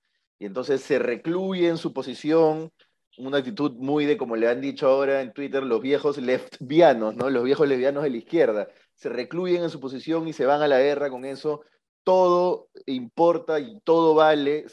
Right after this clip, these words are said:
Eh, creería que en el, en el caso de Aníbal Torres no romper la ley, pero todo lo demás vale, eh, si es que se trata de combatir a la oposición vacadora o a la derecha,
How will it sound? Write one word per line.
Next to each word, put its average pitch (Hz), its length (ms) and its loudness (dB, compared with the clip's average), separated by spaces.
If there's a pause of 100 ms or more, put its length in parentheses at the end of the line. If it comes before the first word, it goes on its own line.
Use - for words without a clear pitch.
Eh, 101 260 -10
creería 120 420 0
que 123 120 -10
en 107 160 -8
el, 78 60 -18
en 98 140 -10
el 98 120 -12
caso 120 200 -6
de 113 60 -6
Aníbal 113 260 -4
Torres 117 260 -4
no 117 160 -4
romper 113 320 -4
la 104 140 -4
ley, 117 240 -2
pero 95 240 -10
todo 143 380 4
lo 120 140 2
demás 123 500 -6
vale, 120 580 0 (480)
eh, 107 300 -6
si 113 180 -12
es 107 60 -8
que 110 120 -12
se 107 120 -10
trata 127 340 -4
de 127 140 -2
combatir 123 640 -6
a 120 60 -2
la 120 80 -2
oposición 107 460 -10
vacadora 123 600 0
o 110 140 -2
a 104 40 -2
la 98 100 -4
derecha, 113 800 -2